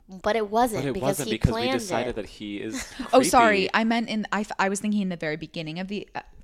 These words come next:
Speaker 3: and, like,
Speaker 2: Oh.
Speaker 3: when she first meets him on the street, it's, like, total randomness. Like, she's, she's, she's hooked up with this guy in the first episode ever.
Speaker 1: Oh.
Speaker 2: Oh,
Speaker 3: She
Speaker 2: yeah,
Speaker 3: hooks
Speaker 2: yeah.
Speaker 3: up with a guy, and then she runs out on the street and, like, runs into Mister Big.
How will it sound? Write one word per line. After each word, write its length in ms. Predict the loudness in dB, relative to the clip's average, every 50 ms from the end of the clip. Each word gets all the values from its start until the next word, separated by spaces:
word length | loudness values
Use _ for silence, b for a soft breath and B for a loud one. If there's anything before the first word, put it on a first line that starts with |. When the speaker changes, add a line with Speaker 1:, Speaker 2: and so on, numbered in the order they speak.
| -6 -2
Speaker 3:
and, 120 | 0 0 2
like, 100 | 0 0
Speaker 2:
Oh. 240 | -2 -4 -4 -2
Speaker 3:
when 140 | 0 0 0
she 160 | 0 0 -4
first 400 | -4 0 0 0 0 0 -4 -8
meets 260 | -8 -8 -8 -8 -8 -8
him 140 | -8 -6
on 100 | -6 -8 -8
the 60 | -10
street, 320 | -8 -6 -6 -6 -6 -6 -10
it's, 140 | -8 -4 -4
like, 160 | -4 -4 -4
total 340 | -2 0 0 2 2 0 0
randomness. 580 | -2 -4 -4 -6 -8 -8 -6 -6 -6 -6 -4 -6
Like, 100 | -6 -6
she's, 240 | -6 -6 -6 -8 -8 -6
she's, 360 | -6 -4 -2 -2 -4 -4 -6 -10 -12 -12 -18 _ B B B B B B
she's 300 | -2 0 0 0 0 0
hooked 240 | 0 0 2 4 4
up 140 | 2 4 2
with 100 | 0 0
this 180 | 0 -2 -2
guy 540 | 0 0 2 2 2 2 2 0 0 -2 -4 b b b b
in 40 | -4
the 60 | -4
first 320 | -2 -2 -2 -2 -2 0 -2
episode 500 | -2 -2 -4 -10 -10 -10 -8 -8 -10 -12 -12 -10
ever. 420 | -6 0 2 2 4 4 2 2 0
Speaker 1:
Oh. 400 | -2 -4 -4 -4 -4 -6 -6 -6
Speaker 2:
Oh, 40 | -4
Speaker 3:
She 160 | -2 0 0
Speaker 2:
yeah, 60 | 2 2
Speaker 3:
hooks 200 | 2 0 2 2
Speaker 2:
yeah. 40 | 0
Speaker 3:
up 80 | 0
with 100 | 2 0
a 60 | 0 0
guy, 280 | 2 2 2 2 2
and 160 | 0 0 -4
then 80 | -4 -4
she 120 | -6 -4
runs 220 | -4 -4 -4 -2 -2
out 100 | -2 -2
on 60 | -2
the 80 | -4 -6
street 380 | -4 -4 -2 -2 -2 -4 -6 B B B B B -6
and, 100 | -4 -4
like, 160 | -4 -4 -6 -6
runs 300 | -8 -8 -8 -8 -8 -8
into 280 | -8 -6 -6 -8 -6
Mister 240 | -6 -8 -6 -6 -6
Big. 400 | -4 -4 -4 -4 -6 -10 -12 -12